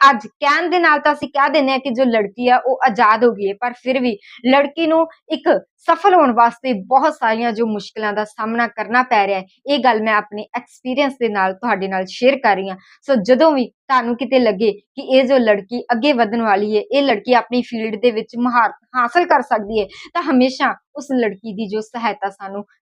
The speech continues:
ਕਰਨੀ ਚਾਹੀਦੀ ਹੈ, ਵੱਧ ਤੋਂ ਵੱਧ ਉਸ ਦੀ ਜੋ ਸਪੋਰਟ ਕਰਨੀ ਚਾਹੀਦੀ ਹੈ,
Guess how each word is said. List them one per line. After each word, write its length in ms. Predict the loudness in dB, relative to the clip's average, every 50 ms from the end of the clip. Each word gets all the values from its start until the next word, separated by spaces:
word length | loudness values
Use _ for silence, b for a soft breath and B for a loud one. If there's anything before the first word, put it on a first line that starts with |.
| _
ਕਰਨੀ 280 | -2 0 2 2 0 2 2
ਚਾਹੀਦੀ 340 | 2 2 2 2 0 -2
ਹੈ, 60 | -2 2
ਵੱਧ 180 | 2 2 0 2
ਤੋਂ 80 | -2 0
ਵੱਧ 180 | 2 2 0 0 -4
ਉਸ 140 | -8 -8 -8 _
ਦੀ 120 | -8 -8 -2
ਜੋ 160 | -2 -2 -2
ਸਪੋਰਟ 500 | -2 -6 -16 -16 _ -2 0 0 0 2 0
ਕਰਨੀ 240 | 0 0 0 -4 -2
ਚਾਹੀਦੀ 320 | 0 0 0 0 0 -2
ਹੈ, 40 | -4